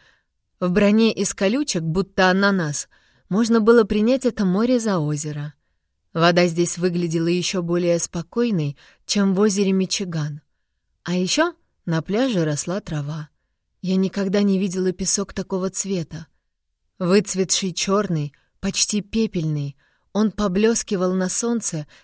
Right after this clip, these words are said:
как будто кроме пластиковых бутылок и бумажного мусора пляж был покрыт бриллиантовой крошкой. Готова поспорить, что песок этот был раскаленным. «Вы здесь купаетесь?»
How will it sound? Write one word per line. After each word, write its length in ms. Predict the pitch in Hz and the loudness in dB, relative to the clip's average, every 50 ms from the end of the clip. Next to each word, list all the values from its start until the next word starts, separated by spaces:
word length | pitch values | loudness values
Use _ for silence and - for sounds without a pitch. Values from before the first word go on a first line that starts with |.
| _ _ - | _ _ -8
как 160 | 196 202 180 | -6 -4 -2
будто 400 | 180 180 226 233 _ _ 214 202 | -2 -2 -2 -4 _ _ -6 -6
кроме 340 | - - 208 214 208 208 202 | -2 -2 0 2 2 2 0
пластиковых 720 | 202 208 208 214 208 - - 208 - - 185 196 190 180 | 0 -2 -2 -2 -2 -4 -6 -8 -6 -2 0 0 0 0
бутылок 540 | 180 180 202 - _ - 226 214 202 180 - - - | -2 -4 -4 -4 _ -2 -2 0 -2 -4 -6 -6 -4
и 80 | - | -2
бумажного 640 | 180 180 196 196 196 202 202 190 196 190 185 190 190 | 0 0 2 2 2 0 0 0 0 0 2 2 2
мусора 520 | 196 214 254 254 - - 170 156 143 139 - - - - _ _ | 2 0 0 -2 -2 -4 -4 -6 -6 -8 -10 -14 -20 -20 _ _
пляж 300 | - 208 226 233 233 196 | 0 2 4 4 2 2
был 220 | 190 202 220 214 196 | 2 2 2 2 0
покрыт 440 | - 196 190 - - 233 254 226 | -2 -4 -4 -2 -2 -2 0 0
бриллиантовой 800 | 190 165 185 202 202 202 196 190 208 220 202 - - 202 190 196 196 | 0 0 2 2 4 4 4 2 2 0 -2 -2 -4 -2 -2 -2 -4
крошкой. 680 | 196 - - 214 196 175 151 - - - 160 156 - - _ _ _ _ _ _ _ _ _ _ _ _ - | -4 -6 -4 -4 -4 -2 -4 -6 -10 -10 -14 -14 -14 -18 _ _ _ _ _ _ _ _ _ _ _ _ -8
Готова 360 | 165 165 - 196 190 202 190 | -8 -2 2 4 4 4 4
поспорить, 580 | 190 208 196 - - - 214 233 233 226 190 | 4 0 -2 -2 -2 0 0 0 0 0 -2
что 180 | - - - 202 | -2 -2 -2 -2
песок 400 | 185 202 202 - - 190 196 - | -2 0 0 0 0 0 -2 -4
этот 240 | 208 - 214 196 190 | -4 -4 -4 -2 -2
был 260 | 175 165 190 196 196 | 0 0 0 2 0
раскаленным. 880 | 190 202 - - - 220 214 185 160 151 147 147 147 147 147 143 147 151 _ _ _ _ _ _ _ _ _ _ _ _ _ _ _ _ _ _ _ - 165 | 0 -2 -4 -4 -4 -4 -4 -4 -2 -4 -4 -4 -6 -6 -8 -10 -12 -14 _ _ _ _ _ _ _ _ _ _ _ _ _ _ _ _ _ _ _ -10 -4
«Вы 140 | 151 185 196 | -2 -2 -2
здесь 300 | 180 170 208 202 - - | 0 0 0 0 2 0
купаетесь?» 800 | 196 190 196 190 190 208 247 277 277 - - 165 - - - | 0 0 2 0 0 0 0 0 -2 -4 -6 -6 -6 -6 -8